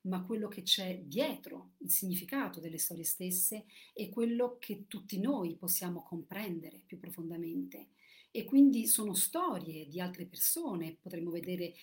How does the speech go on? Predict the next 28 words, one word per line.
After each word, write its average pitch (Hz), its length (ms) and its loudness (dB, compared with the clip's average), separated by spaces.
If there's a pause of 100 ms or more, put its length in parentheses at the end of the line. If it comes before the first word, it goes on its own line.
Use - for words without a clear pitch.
(180)
di 175 500 -4
santi, 170 800 -2
di 165 400 -6
monaci, 175 680 0
di 151 100 -12
bhakta, 185 400 -10
di 190 120 -8
persone 339 360 0
anche 277 240 -4
comuni, 190 640 0 (640)
però 247 420 0
sono 190 280 2
le 185 80 -2
nostre 185 320 0
stesse - 280 0
storie - 600 -6
ed 190 160 -6
è 185 80 -6
questo 226 340 0
il 170 140 -4
fascino 175 560 0
che 165 120 -12
le 165 80 -6
storie 180 380 -4
hanno 165 220 -6
per - 160 -8
tutti - 280 -10
noi. - 240 -10